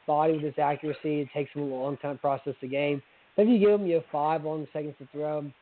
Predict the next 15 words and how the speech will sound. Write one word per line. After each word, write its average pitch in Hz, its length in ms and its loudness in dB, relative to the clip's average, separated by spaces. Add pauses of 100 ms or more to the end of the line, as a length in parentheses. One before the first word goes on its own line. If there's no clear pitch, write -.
(300)
he 185 60 2
has, 196 140 8
like, 180 160 4
the 160 80 2
arm 160 400 0
strength 160 420 -4
and 143 220 -6
can 143 160 -10
make 147 220 -8
enough, 147 360 -4
like, 139 220 -8
fairly 143 240 2
nice 139 220 -4 (100)
throws 139 300 0 (100)
to, 135 300 -4